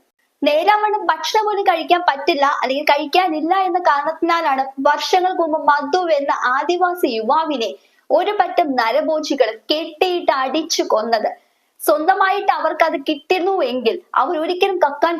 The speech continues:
പോവില്ലായിരുന്നു. ആദിവാസി മേഖലകൾക്ക് അനുവദിച്ച ഫണ്ട് എവിടെ പോകുന്നു, അവരിലേക്ക് എത്തുന്നില്ല എന്നതിന്റെ വ്യക്തമായിട്ടുള്ള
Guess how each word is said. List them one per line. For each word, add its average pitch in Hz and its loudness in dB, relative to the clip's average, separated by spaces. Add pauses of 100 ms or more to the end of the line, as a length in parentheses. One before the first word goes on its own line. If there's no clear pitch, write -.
പോവില്ലായിരുന്നു. 226 -2 (840)
ആദിവാസി 392 2
മേഖലകൾക്ക് 330 0
അനുവദിച്ച 330 -2 (120)
ഫണ്ട് 254 0 (220)
എവിടെ 294 -2 (100)
പോകുന്നു, 214 -2 (240)
അവരിലേക്ക് 381 -2
എത്തുന്നില്ല 359 -2 (100)
എന്നതിന്റെ 330 -4
വ്യക്തമായിട്ടുള്ള 359 0